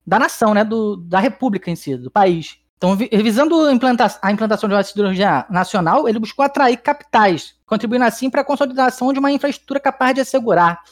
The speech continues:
o que, o que ele almejava, né, que é esse desenvolvimento econômico, independente do país. Então, o, o, acho que um dos grandes papéis que o Nilo Peçanha teve, além de dar nome pra um monte de rua,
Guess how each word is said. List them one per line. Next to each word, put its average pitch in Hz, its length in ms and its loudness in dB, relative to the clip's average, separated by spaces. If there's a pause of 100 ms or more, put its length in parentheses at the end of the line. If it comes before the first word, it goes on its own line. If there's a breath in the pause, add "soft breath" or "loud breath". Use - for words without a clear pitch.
(100 soft breath)
o - 40 -20
que, 226 340 4
o 196 60 -8
que - 80 -4
ele 202 60 4
almejava, 233 540 4
né, 180 120 0
que - 100 -4
é 175 120 4
esse 170 160 -2
desenvolvimento 180 560 -4
econômico, 226 600 0 (280)
independente 262 680 2
do 262 100 -6
país. 214 380 0 (200)
Então, 269 640 2
o, 240 140 -12
o, 226 60 -16 (260)
acho 202 160 -4
que - 80 -4
um 247 100 0
dos 233 200 0
grandes 240 840 0 (180)
papéis 214 460 0
que - 140 -6
o 170 200 -2
Nilo 175 180 -2
Peçanha 190 360 -2
teve, 240 260 2
além 190 160 4
de 196 80 -2
dar 175 140 2
nome 185 180 -2
pra 190 80 -6
um 175 40 -2
monte 208 180 -2
de 190 80 -2
rua, 196 400 0